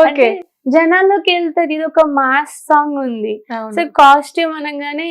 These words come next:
Speaker 2: ఏ టైప్ వేయాలి అని అడిగా. అంటే కొంచెం పైకి అని అంటే మరీ పైకి వేయను, మీడియం గా వేస్తే, ఎందుకంటే నేను ఆ స్టైల్ ఎప్పుడు వేయలేదు అని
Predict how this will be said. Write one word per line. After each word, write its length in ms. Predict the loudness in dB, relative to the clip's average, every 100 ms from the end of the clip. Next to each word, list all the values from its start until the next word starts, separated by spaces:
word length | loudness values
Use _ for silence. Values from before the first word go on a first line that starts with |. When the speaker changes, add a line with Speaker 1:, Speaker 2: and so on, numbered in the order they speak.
| -8
Speaker 2:
ఏ 360 | -4 2 2
టైప్ 300 | 2 -2 -2 -2
వేయాలి 680 | -2 -2 -4 -4 -6 -10 -10
అని 140 | -4 -2
అడిగా. 340 | 0 0 -4 -8 _ _ _
అంటే 160 | -14 -14
కొంచెం 500 | -6 -6 -4 -6 -2
పైకి 420 | -2 -2 -4 -6
అని 140 | -8 -8
అంటే 240 | -10 -14
మరీ 400 | -10 -8 -4 -2
పైకి 380 | 0 0 0 -4
వేయను, 240 | -4 -4
మీడియం 540 | -4 -4 -2 -2 0 0
గా 40 |
వేస్తే, 260 | 0 0 -4
ఎందుకంటే 280 | -4 -6
నేను 160 | -6 -6
ఆ 40 |
స్టైల్ 360 | -8 -6 -4 -4
ఎప్పుడు 300 | -4 -4 -4
వేయలేదు 480 | -4 -6 -6 -6 -8
అని 180 | -10